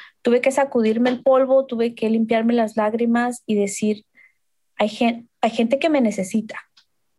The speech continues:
pero bueno, se logra conseguir un vuelo en enero. Él, él fallece en noviembre y te estoy hablando de que hasta enero pudimos transportarlo, enero quince.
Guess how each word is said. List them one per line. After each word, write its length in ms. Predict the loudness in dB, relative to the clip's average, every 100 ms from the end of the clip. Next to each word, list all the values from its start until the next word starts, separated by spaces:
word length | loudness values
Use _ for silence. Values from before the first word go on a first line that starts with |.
| -2
pero 580 | 0 2 2 0 -4 _ _
bueno, 240 | -4 -2 -2
se 140 | 0
logra 580 | 2 2 2 2 0 -4
conseguir 460 | -6 -4 -2 0 0
un 120 | 2
vuelo 520 | 2 0 0 -2 -6 _ _ _ _ -12 -4
en 240 | -2 0
enero. 500 | 2 2 2 0 -2
Él, 140 | -4 -2 -2
él 140 | 0
fallece 460 | 0 2 0 2 0
en 220 | 0 0
noviembre 720 | -2 0 0 2 2 0 -4 -8
y 80 | -12
te 140 | -10 -6
estoy 160 | -2
hablando 300 | 0 0 0
de 140 | 0 -2
que 120 | -4
hasta 180 | -2 -2
enero 480 | 0 0 0 -2
pudimos 480 | -2 -4 0 0 -2
transportarlo, 880 | -4 -6 -4 -6 -4 -2 -2 0 0
enero 300 | 0 0 -4
quince. 640 | -2 -2 -2 -8 -6 -6